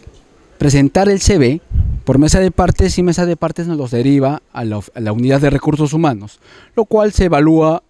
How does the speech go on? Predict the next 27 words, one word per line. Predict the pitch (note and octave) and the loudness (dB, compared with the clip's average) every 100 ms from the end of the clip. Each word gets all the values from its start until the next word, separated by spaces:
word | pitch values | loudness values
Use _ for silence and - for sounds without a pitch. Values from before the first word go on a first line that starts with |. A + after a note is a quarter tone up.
| _ | _
en | C#3 A#2+ A2+ | -8 -6 -4
el, | A#2 A2 G#2+ G#2+ G#2+ - _ - - | -4 -6 -8 -10 -12 -14 _ -20 -14
en | B2+ | -6
el | A#2 | -4
transcurso | A#2 A2 E3 D3+ | -2 -4 -4 -4
del | F3+ | -6
tiempo, | - F#3 E3+ - G#3 - _ _ | -4 -4 -4 -6 -16 -16 _ _
de | C3 | -10
acuerdo | - D#3 D#3 | -4 -2 -2
a | |
las | C#3+ C3 | -2 -4
necesidades | B2+ - A#2 B2+ C3+ C3+ C#3+ - | -6 -6 -6 -4 -2 0 -2 -4
que | B2 | -8
pueda | B2+ B2+ | -6 -4
tener | C3 C3+ | -4 -4
un | D3 | -2
proyecto | D#3 D3+ D#3+ - - C#4 _ _ - | -2 0 0 -2 -10 -12 _ _ -16
o | - | -14
quizás | A2+ B2 B2+ C3+ | -6 0 0 0
una | C#3+ D3 | -2 -2
oficina. | C3 C3+ F#3+ D#3 F2+ - _ _ _ _ _ | -4 -6 -4 -4 -4 -12 _ _ _ _ _
Entonces, | E3 D#3+ F#3+ F3 F#3 - - - - _ D3 | -8 -4 -4 -2 -4 -4 -12 -20 -20 _ -20
se | - _ - | -20 _ -6
evalúa | - C3 D3+ F#3 E3 F3+ - _ _ | -2 0 2 2 2 0 -6 _ _
los | C3 B2 | -8 -4
C | D3 | -2
Vs | B2+ D#3+ F3 - | 0 -2 -4 -14